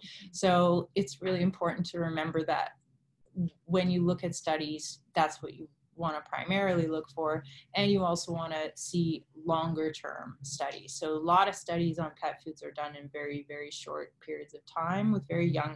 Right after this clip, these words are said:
animals. So they may be done over a four month period with, you know, less than one year old or a one year old dog, which is already very healthy and thriving. They can kind of compensate at that age for crappy food. So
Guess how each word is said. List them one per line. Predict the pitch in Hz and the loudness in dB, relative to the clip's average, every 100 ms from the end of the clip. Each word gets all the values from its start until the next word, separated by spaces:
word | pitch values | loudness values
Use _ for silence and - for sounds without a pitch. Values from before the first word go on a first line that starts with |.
| 151 | -2
animals. | 147 165 175 208 233 | -2 2 0 0 -4
So | - | -6
they | 156 151 | -6 -8
may | 156 139 | -10 -14
be | 143 | -12
done | - 147 143 | -6 -6 -6
over | 143 147 147 | -10 -12 -10
a | |
four | - 160 | -6 -4
month | 156 147 139 | -4 -6 -10
period | - 160 165 170 175 | -8 -4 -2 -2 -2
with, | 151 - - - - _ _ _ 135 - 143 | -6 -10 -18 -20 -20 _ _ _ -20 -12 0
you | 180 | 2
know, | 156 147 139 135 | 2 -2 -6 -6
less | 156 156 151 | -2 0 -2
than | 156 156 | -8 -10
one | 151 147 | -10 -10
year | 143 139 | -12 -8
old | 147 147 147 | -6 -6 -6
or | 139 | -8
a | 139 | -8
one | 147 147 | -10 -12
year | 143 | -12
old | 139 139 | -10 -4
dog, | 202 196 185 180 | 4 6 6 4
which | 170 | 0
is | 170 - | -2 2
already | 202 202 190 175 | 4 4 4 2
very | 170 165 160 | 2 2 0
healthy | 160 143 - 151 | 0 -4 -4 -10
and | 143 - | -10 -6
thriving. | 185 180 185 185 185 | 2 4 4 4 2
They | 185 185 | 2 0
can | 190 185 | 0 -2
kind | - 165 | -2 -6
of | 143 | -6
compensate | - 160 147 160 - 151 147 | -6 -6 -6 -12 -8 -6 -6
at | - | -6
that | 147 147 | -4 -4
age | 147 143 - - | -4 -8 -12 -10
for | 147 143 143 - - _ | -6 -6 -8 -16 -20 _
crappy | - 127 - 123 | 0 0 0 -4
food. | - 104 - - - - 180 | -6 -8 -10 -16 -20 -6 -6
So | - 175 160 160 160 | 2 4 4 4 0